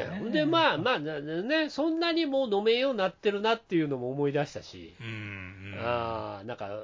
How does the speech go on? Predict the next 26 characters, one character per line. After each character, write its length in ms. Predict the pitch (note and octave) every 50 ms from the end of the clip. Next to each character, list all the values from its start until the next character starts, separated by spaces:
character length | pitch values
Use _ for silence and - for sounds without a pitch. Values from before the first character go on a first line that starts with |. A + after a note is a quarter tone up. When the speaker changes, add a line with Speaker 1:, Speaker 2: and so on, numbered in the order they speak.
| C#3+
Speaker 2:
あ 60 | C#3
ん 60 | C3+ C#3
ま 100 | C#3 C3
り 80 | C3
飲 100 | A#2+ A2+
む 120 | G#2+ G#2+ G#2
と 300 | - A2+ G#2+ G#2 G2+ G2
ち 100 | - A#2+
ょ 40 |
っ 20 | G#2+
と 80 | -
気 80 | - A#2
持 120 | G#2+ G#2+
ち 100 | G2+ -
悪 120 | A2+ G#2 G#2
く 40 | G2
な 80 | F#2+
っ 20 | - -
た 80 | - G2
り 60 | F#2
と 100 | F2 F2
か 80 | - -
す 120 | - A2+
る 100 | G#2 G#2
ん 140 | G2 F2+ F2
で。 380 | - - - D2+ D2+ - -